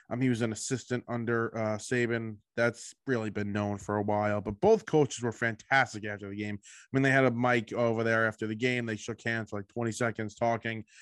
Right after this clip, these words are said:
Um, you know, uh, Saban had said to Kirby Smart, "You guys kicked our ass in the fourth quarter." And then Kirby Smart, um, asked about Jameson Williams,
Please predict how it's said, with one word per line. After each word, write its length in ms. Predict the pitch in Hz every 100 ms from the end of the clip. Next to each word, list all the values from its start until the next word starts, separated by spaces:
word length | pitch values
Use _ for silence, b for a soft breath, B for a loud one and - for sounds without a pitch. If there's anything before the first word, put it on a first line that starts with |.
| B B B -
Um, 340 | 120 110 104
you 120 | 117
know, 180 | 107 95 - -
uh, 160 | 113 110
Saban 560 | - 143 139 135 120
had 240 | 117 120 107
said 340 | - 131 113
to 120 | 123
Kirby 300 | 107 127 120
Smart, 300 | 110 - 117
"You 80 | 120
guys 240 | 123 117 -
kicked 320 | - 165 147 139
our 180 | 127 -
ass 540 | 123 107 101 - - -
in 80 | 113
the 100 | 107
fourth 300 | 123 110 -
quarter." 360 | 113 101 98 B B B B
And 180 | - 127
then 140 | 123 110
Kirby 340 | 143 131 127
Smart, 480 | - 131 120 117 - _ -
um, 320 | 127 117 110 110
asked 300 | 120 110 -
about 260 | 117 113
Jameson 440 | 107 117 117 107 113
Williams, 640 | 117 113 113 110 104 -